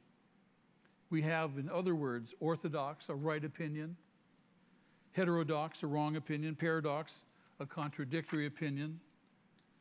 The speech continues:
So the way they use the word, and when you acknowledge a person's true worth, which is only another way of saying that you express a proper opinion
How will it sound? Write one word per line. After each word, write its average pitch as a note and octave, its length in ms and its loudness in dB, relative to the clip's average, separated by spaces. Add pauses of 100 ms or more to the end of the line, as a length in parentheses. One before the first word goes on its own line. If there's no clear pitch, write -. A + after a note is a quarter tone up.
(160)
So - 160 -2
the D#3+ 80 4
way F3 160 6
they E3+ 80 2
use G#3 320 4
the C3+ 120 0
word, C#3 400 0 (920)
and E3 80 4
when E3+ 140 6
you A3+ 100 8
acknowledge E3+ 600 2
a D#3 60 -2
person's D#3 460 -2
true F3+ 300 4
worth, C#3 540 0 (640)
which F3 200 2
is D3+ 140 -2
only G3+ 320 4
another F3 380 4
way E3 220 2
of C3+ 100 -2
saying F#3 320 0
that C3 180 -4
you E3+ 100 0
express E3+ 600 -4 (180)
a D3+ 120 0
proper F3+ 560 0
opinion F#3+ 680 2